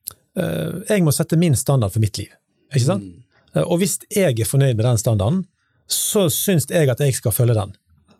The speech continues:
Speaker 1: Ikke sant? Altså, enhver mann må, må på en måte tenke, altså, hvilken mann vil jeg være? Og akkurat nå snakker jeg om det fysiske, og, og det pleier menn synes det, det kan vi snakke om.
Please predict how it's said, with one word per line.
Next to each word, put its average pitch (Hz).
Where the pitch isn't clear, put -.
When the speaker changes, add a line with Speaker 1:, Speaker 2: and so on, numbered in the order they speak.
Speaker 1:
Ikke 135
sant? 175
Altså, 170
enhver 170
mann 156
må, 127
må 139
på 113
en 139
måte 151
tenke, 143
altså, 165
hvilken 175
mann 156
vil 120
jeg 104
være? 104
Og 139
akkurat 143
nå 135
snakker 123
jeg 110
om 107
det 104
fysiske, -
og, 131
og 123
det 139
pleier 113
menn 107
synes -
det, 98
det 175
kan 202
vi 131
snakke 95
om. -